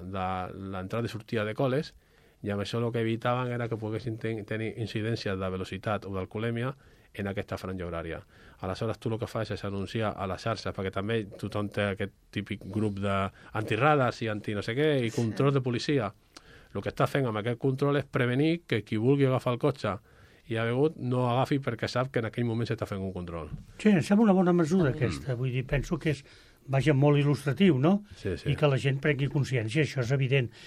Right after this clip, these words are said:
Speaker 3: Després hi ha una cosa que sembla una mica mites. Quan una persona es pren una cervesa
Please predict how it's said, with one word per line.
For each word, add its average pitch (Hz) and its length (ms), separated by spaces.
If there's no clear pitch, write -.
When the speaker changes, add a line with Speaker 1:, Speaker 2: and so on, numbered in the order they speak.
Speaker 3:
Després 208 260
hi 254 40
ha 247 60
una 214 120
cosa 202 240
que 202 100
sembla 190 380
una 170 140
mica 202 260
mites. 147 520
Quan 175 180
una 233 140
persona 165 320
es 139 100
pren 156 240
una 151 180
cervesa 127 640